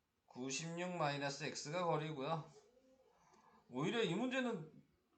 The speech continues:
이 다시 일 번보다 더 쉬운 거 아니에요? 그림이 대놓고 힌트를 다 가르쳐 줬는데. 네. 자, 그래서 여기가 X가 됐고요.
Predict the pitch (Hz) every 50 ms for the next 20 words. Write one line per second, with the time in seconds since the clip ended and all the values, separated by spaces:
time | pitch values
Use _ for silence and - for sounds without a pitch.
0 | - 113 127 147 170 185 262 285 - 302 262 254 254 247 233 220 220 - - 143
1 | 135 - - 262 285 339 339 285 160 117 107 107 107 117 196 - - - _ _
2 | _ _ _ _ _ _ _ _ _ _ _ _ - - 165 190 269 285 294 254
3 | 160 160 160 208 269 359 285 233 208 226 269 254 294 233 214 - - 143 156 214
4 | 247 262 254 202 147 131 113 101 92 92 123 190 - - - _ - - - -
5 | - - - _ _ _ _ _ _ - 101 101 95 87 82 82 82 85 - _
6 | _ _ _ _ _ _ _ _ _ _ _ _ _ _ _ _ _ _ _ _
7 | _ _ _ _ _ _ _ _ _ _ _ _ _ _ _ _ _ _ - 123
8 | 117 117 117 110 104 101 120 127 131 135 175 190 165 156 156 170 185 165 139 131
9 | - - 165 175 175 156 127 107 - - 127 143 147 -